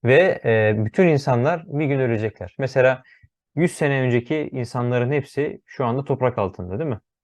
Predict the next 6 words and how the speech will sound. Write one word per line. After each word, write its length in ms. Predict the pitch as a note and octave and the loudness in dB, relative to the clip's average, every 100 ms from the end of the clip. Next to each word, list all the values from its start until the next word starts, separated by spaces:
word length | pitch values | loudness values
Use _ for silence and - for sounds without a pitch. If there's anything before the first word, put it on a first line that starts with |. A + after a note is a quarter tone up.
| _ _ _ _ - | _ _ _ _ 0
Onların 500 | C3+ C#3 D#3 F#3 - | 2 4 4 2 -2
sahip 380 | - C#3+ D3 | 0 0 2
oldukları 680 | C#3+ C3 C3+ - C3 C3+ A#2 _ _ _ - | 2 0 -2 -2 -2 -2 -4 _ _ _ -10
eşyalara, 760 | A#2+ - B2+ A#2+ A#2+ A#2+ A2+ | -10 -4 -2 0 0 -2 -4
evlere, 520 | - A2+ A2 A2+ A#2 - | -6 -6 -4 -2 -2 -4
arabalara, 680 | A2+ A2 A2+ A2 A2 A2 | -6 -4 -4 -4 -4 -8